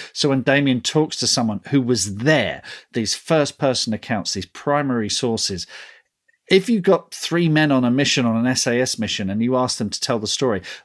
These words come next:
that you get three different accounts, you know, so s-, the truth is in there somewhere. Um, but I think this idea that there's some kind of one hundred percent pure truth, uh,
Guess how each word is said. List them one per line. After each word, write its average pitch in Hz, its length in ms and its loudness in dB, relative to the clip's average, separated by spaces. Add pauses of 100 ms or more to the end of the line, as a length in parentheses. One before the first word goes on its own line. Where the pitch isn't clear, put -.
that 127 120 -8
you 202 160 0
get - 200 2
three 180 340 0
different 143 360 -2
accounts, 113 680 -4 (100)
you 123 100 0
know, 92 140 -2
so 117 280 -2 (300)
s-, - 280 0
the 170 200 2
truth 190 400 0
is 170 160 4
in 139 140 2
there 120 140 2
somewhere. 104 580 0 (480)
Um, 120 480 2
but - 160 -4
I 117 80 -2
think - 180 -6
this 143 160 -2
idea 131 320 2
that 113 100 -6
there's 110 120 -4
some 127 160 -4
kind 120 200 -4
of 101 160 -6 (220)
one 117 240 -4
hundred 120 260 -4
percent 110 360 -4
pure 110 260 -2
truth, - 500 -4 (540)
uh, 104 580 0